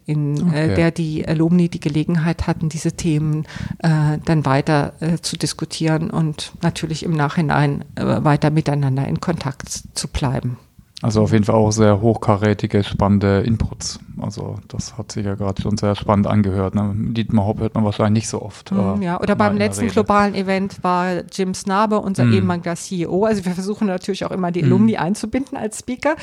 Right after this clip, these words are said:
Speaker 1: War der Keynote-Speaker, der ja auch Chairman vom World Economic
Speaker 2: Mhm.
Speaker 1: Forum in New York war. Das heißt, der sich auch sehr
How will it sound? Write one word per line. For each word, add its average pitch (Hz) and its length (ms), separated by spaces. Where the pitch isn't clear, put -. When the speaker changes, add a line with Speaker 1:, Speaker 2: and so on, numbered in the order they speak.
Speaker 1:
War 226 220
der 226 120
Keynote-Speaker, 214 1080
der 190 180
ja 185 220
auch 175 300
Chairman 180 640
vom 170 280
World 170 280
Economic 170 480
Speaker 2:
Mhm. 123 80
Speaker 1:
Forum 170 300
in 170 80
New 165 40
York 220 500
war. 196 380
Das 196 220
heißt, - 520
der 185 140
sich 190 240
auch 208 220
sehr 185 520